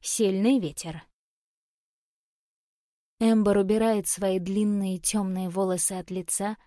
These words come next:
и хмурится, разглядывая беспорядок, который я устроила. Повсюду разбросаны пакеты из-под чипсов, обёртки шоколадок, пустая банка от колы — вещи, которые я привезла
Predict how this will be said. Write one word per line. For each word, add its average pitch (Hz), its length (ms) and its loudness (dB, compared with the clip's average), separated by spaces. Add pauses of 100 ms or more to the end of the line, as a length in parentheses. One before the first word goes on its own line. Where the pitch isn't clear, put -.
(220)
и 233 160 4
хмурится, 214 640 2
разглядывая 185 640 0
беспорядок, 185 800 -4 (120)
который 190 480 0
я 196 260 2
устроила. 165 640 -4 (840)
Повсюду 208 520 0
разбросаны 190 640 0
пакеты 196 460 -4
из-под 175 320 -6
чипсов, - 640 -4 (340)
обёртки 202 640 0
шоколадок, 190 800 -4 (300)
пустая 240 440 2
банка 202 420 0
от 170 120 -12
колы — 202 480 -2 (360)
вещи, 202 420 0
которые 214 480 2
я 196 180 0
привезла 202 580 0